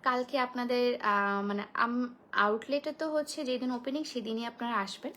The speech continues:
আর আমাকে পাবেন ওখানে। আমি থাকবো আপনাদের জন্য ওয়েট করে। আপু, আমারও একই অবস্থা, একই জায়গায় দুইটা পিম্পল উঠছে।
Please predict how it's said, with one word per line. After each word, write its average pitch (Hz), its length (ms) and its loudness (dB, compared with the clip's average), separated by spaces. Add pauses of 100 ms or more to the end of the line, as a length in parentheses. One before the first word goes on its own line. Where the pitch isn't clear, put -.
(540)
আর 208 440 0
আমাকে 220 280 -2
পাবেন 208 300 0 (320)
ওখানে। 220 440 -4 (160)
আমি 214 400 -4
থাকবো 208 300 -2
আপনাদের 214 340 -2
জন্য 208 200 0
ওয়েট 190 260 0 (100)
করে। 180 240 -4 (1200)
আপু, 247 260 0
আমারও 247 400 8
একই 233 380 0
অবস্থা, 226 500 -2
একই 233 320 0
জায়গায় 240 240 2
দুইটা 233 280 0
পিম্পল 240 460 2
উঠছে। 214 380 -4